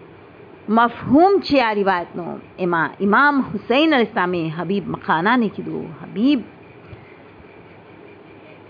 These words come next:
કે મરવા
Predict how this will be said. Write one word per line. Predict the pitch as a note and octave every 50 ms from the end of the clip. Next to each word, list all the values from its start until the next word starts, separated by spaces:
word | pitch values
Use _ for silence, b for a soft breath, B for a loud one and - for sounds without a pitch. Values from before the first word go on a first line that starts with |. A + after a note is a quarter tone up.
| - - - - - - - - - - - - - - - - - - - - - - - -
કે | D4 D4 D4 C#4 - - - - - - - - - - - - - - - - - - - -
મરવા | G#3 G#3 G#3 A3 A3 A3+ A3+ A3 C4+ C#4+ C#4+ C#4 B3+